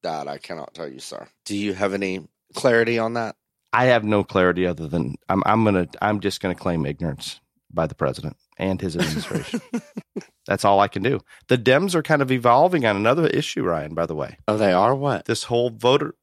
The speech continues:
Speaker 2: voter I D, there must have been a poll that came out that seventy some percent of Americans think you should have to use an I D to vote.
Speaker 1: Really?
Speaker 2: So now that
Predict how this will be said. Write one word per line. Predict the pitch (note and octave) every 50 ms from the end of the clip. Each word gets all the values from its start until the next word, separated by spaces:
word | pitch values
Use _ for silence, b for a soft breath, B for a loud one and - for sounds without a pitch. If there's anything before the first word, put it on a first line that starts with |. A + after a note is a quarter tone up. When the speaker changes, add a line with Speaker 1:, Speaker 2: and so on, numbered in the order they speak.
| - - -
Speaker 2:
voter | G#2+ G#2 A#2 C3 C#3+ E3+ D#3+ D3
I | C3 B2
D, | A2 B2 D3+ D3+
there | A#2 A2 F#2+
must | G2 A#2 C#3+ - -
have | C#3+
been | C#3+ C3+
a | B2
poll | - - - - D3+ E3 D#3
that | C#3+ -
came | - - A2 G2 G2
out | F#2+ F#2+ F#2+ - -
that | - E2 -
seventy | - - - A2+ G#2+ A2 B2 B2 A#2+
some | A#2 - - B2 A#2+ A#2
percent | - A2 G2+ - - A#2 A2+
of | G#2+ G2
Americans | F#2+ F#2+ F#2+ G#2 A#2+ B2 - F2+ E2 -
think | - - G#2 G2 - -
you | G2
should | - - - F#2+ F2
have | F#2+ F#2 F2 -
to | - G2+
use | F#2 F2 F#2+ G2 F#2
an | F#2+ F2+
I | F2 F2 E2
D | - F2+ F2+
to | E2 E2
vote. | C#2+ D#2 D#2 - - -
Speaker 1:
Really? | F2 E2 F2 F#2+ A#2+ F3+ B3 G3 F#2+ - - - - _ _
Speaker 2:
So | - - F#2
now | E2 F2+ F2+ F#2 G2 A#2 A#2
that | A#2+ A#2+